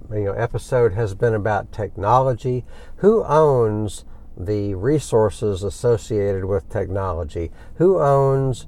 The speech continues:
who should own the patents associated with technology? Who own, who should own the metals associated with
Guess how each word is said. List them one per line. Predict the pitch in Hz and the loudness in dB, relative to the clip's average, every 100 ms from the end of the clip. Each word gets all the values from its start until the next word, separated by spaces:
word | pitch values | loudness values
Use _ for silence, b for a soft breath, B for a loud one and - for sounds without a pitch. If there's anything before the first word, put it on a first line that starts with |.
| - | -2
who | 170 | 0
should | - - 220 165 | 0 4 6 6
own | 104 98 104 98 | 2 0 -2 -4
the | |
patents | - - 139 127 101 87 95 | -8 -4 -2 -2 -4 -8 -10
associated | 87 107 98 - 95 90 85 | -8 -2 -2 -4 -4 -4 -2
with | 90 82 | -4 -6
technology? | - 92 90 92 90 95 - 78 B B B | -6 -6 -6 -4 -4 -6 -8 -10 B B B
Who | 185 226 | 2 4
own, | - 147 139 139 - | 2 2 2 2 0
who | 143 180 | 0 0
should | - 196 220 | 0 2 2
own | 107 110 113 117 | 2 2 2 2
the | 110 | 0
metals | 104 104 139 131 82 73 76 - B B | 0 2 4 4 2 -2 -8 -12 B B
associated | 104 120 113 - 107 98 95 85 | -4 0 0 0 -4 -2 -2 -4
with | 90 101 113 87 | -4 0 2 0